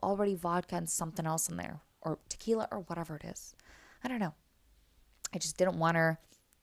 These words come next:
to put herself in a situation like that. But Crystal does point out the son needs water. <sighs> But, you know, Erica jokes that since Sutton is vulnerable, she's gonna get her to buy her diamonds. And I see that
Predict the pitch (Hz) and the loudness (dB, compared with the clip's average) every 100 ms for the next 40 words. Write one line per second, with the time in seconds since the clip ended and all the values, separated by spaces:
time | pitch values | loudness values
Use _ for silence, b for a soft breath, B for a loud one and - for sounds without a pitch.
0 | _ _ - - 311 277 196 175 160 - | _ _ -2 10 12 12 12 8 6 2
1 | - 160 - 156 151 156 151 151 - b | 2 0 0 -2 -4 -2 -2 -2 -6 b
2 | b b b b b b b b - 214 | b b b b b b b b 10 12
3 | 214 202 - 277 302 240 240 - 349 440 | 12 12 12 10 12 12 12 12 6 6
4 | - - - 180 247 226 202 175 170 180 | 4 6 6 6 2 0 0 6 8 10
5 | 180 180 180 - 180 B B B B B | 10 12 10 8 2 B B B B B
6 | B B B _ - 175 175 170 175 - | B B B _ -8 0 4 4 4 0
7 | B B B B 240 262 247 277 294 311 | B B B B 10 12 12 12 12 12
8 | 220 202 196 214 190 - 202 - 214 240 | 12 12 12 12 12 12 8 12 12 12
9 | 226 185 175 208 214 226 - 214 170 190 | 12 12 12 12 12 10 10 6 4 4
10 | 160 156 170 160 151 156 160 147 135 143 | 6 6 6 6 6 6 2 4 4 4
11 | 147 175 190 - 190 185 185 185 - 226 | 2 0 0 2 6 8 6 4 4 4
12 | - 370 554 | 6 8 8